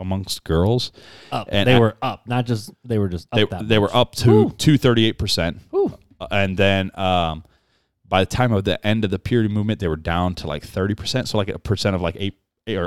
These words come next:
Speaker 1: or a drop of eight percent, I believe, is what happened after the purity movement. Um, and this is throughout, like,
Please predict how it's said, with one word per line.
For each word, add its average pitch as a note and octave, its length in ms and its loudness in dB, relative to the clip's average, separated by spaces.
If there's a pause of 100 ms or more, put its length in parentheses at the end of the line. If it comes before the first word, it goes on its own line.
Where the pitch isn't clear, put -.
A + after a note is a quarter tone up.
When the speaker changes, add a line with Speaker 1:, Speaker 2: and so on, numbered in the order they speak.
Speaker 1:
or F#2+ 160 0
a F#2+ 100 -4
drop G2+ 360 2
of F#2+ 120 -6
eight F#2 200 -8
percent, F#2 420 -4
I G2+ 80 -6
believe, F#2+ 360 -4
is F2 120 -4
what E2+ 180 -2
happened D#2+ 380 -6
after D2+ 180 -8
the D#2 80 -8
purity D2 300 -6
movement. C#2+ 320 -8 (540)
Um, D#2 320 -6 (840)
and G#2 140 0
this C3+ 240 4
is G2+ 240 -2 (100)
throughout, G#2 600 2 (1160)
like, E2+ 380 -2